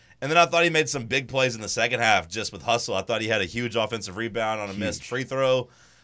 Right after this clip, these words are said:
Speaker 1: I thought he was just very active in his nineteen minutes. You know, on Tuesday, I, ca-, I called it cardio. He was out there getting cardio. On, on,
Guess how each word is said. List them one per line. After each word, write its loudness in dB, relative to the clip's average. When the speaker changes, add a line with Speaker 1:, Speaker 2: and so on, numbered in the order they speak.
Speaker 1:
I 0
thought 2
he -2
was -2
just -8
very 2
active 0
in -4
his -2
nineteen -4
minutes. -6
You -10
know, -2
on -4
Tuesday, 2
I, 4
ca-, -8
I -2
called 0
it -10
cardio. 0
He -12
was -8
out -2
there -6
getting -8
cardio. -2
On, -6
on, 0